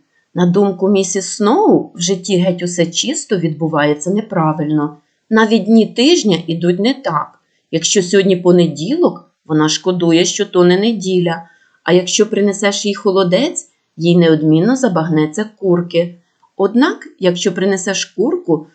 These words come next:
то почуєш, що їй хочеться бульйону з ягняти. Поліана уважно слухає слова Ненсі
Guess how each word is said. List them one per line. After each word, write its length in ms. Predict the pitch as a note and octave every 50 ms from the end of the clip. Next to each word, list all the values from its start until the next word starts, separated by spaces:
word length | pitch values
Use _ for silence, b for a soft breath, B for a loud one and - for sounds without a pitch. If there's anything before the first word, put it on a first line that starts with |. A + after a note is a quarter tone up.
| B B _
то 140 | - E3 E3
почуєш, 680 | E3 E3 F3 F3 - F#3 G#3+ B3+ B3 G3+ E3+ - -
що 100 | - F3+
їй 220 | F3 F3 E3 E3 D#3+
хочеться 580 | - - - F3 A#3 A3+ - G3+ - - D#3+
бульйону 480 | D#3 D#3+ D#3 D3 D#3+ E3 E3+ F3+ F3+ F3+
з 120 | F3 F3
ягняти. 640 | F3 E3 E3+ F3+ D#3+ D#3+ D#3+ D3+ D3 D3+ - - D3+ - _ _ _ _ _ _ _ _ _ _ _ _ -
Поліана 480 | D#3 D3+ D3+ E3+ D#3+ D#3 D#3 D#3 D#3
уважно 640 | D3+ D3 D3 D3 D3+ D#3 F3 A#3 B3 - B3+ A#3+ A#3+
слухає 480 | A#3+ - G#3+ A3+ A3+ - A3+ G#3+ G#3+
слова 360 | G#3 - G#3 G#3 G3+ G#3+ G#3
Ненсі 560 | G#3 G#3+ G3+ G3+ G3 G#3 G3+ G3+ - G3 G3